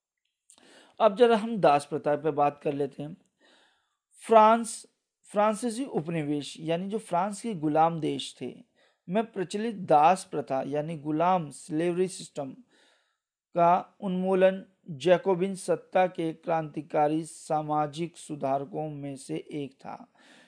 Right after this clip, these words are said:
कि भाई जो फ्रांस की गुलाम कंट्रियां थीं उनमें जैकोबिन लोगों ने जो दास प्रथा थी उसको ख़त्म करने की पूरी कोशिश की।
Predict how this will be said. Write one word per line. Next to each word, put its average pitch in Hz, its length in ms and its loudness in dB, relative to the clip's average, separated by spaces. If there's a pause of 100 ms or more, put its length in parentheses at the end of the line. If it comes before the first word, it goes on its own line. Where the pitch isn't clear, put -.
(120)
कि 247 140 -2
भाई 226 420 2
जो 185 160 0
फ्रांस 185 420 0
की 208 100 -2
गुलाम 165 420 2
कंट्रियां 156 500 -2
थीं 160 400 -10 (340)
उनमें 202 500 0
जैकोबिन 180 760 0 (240)
लोगों 156 400 -2
ने 160 240 -4
जो 175 320 -2
दास 156 380 0
प्रथा 143 300 -6
थी 170 120 -8
उसको 180 280 -4
ख़त्म 151 380 -8
करने 139 340 -8
की 220 300 -6 (440)
पूरी 208 280 0
कोशिश 156 420 -6
की। - 200 -14